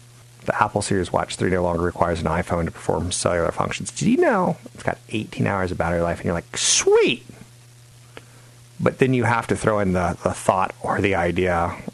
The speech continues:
of you can only make an hour less of a cell phone call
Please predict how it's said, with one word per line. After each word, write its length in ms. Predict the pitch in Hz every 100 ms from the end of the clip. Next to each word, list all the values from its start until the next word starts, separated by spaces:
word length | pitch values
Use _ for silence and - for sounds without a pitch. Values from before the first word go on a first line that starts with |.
| - - -
of 520 | 95 92 87 87 - - - - - - - - - -
you 120 | 120 113
can 60 |
only 100 | 113
make 260 | 101 92 -
an 80 | 92
hour 260 | 90 92 87
less 360 | 85 87 -
of 140 | - -
a 20 |
cell 220 | - 87
phone 180 | - 98
call 240 | 107 104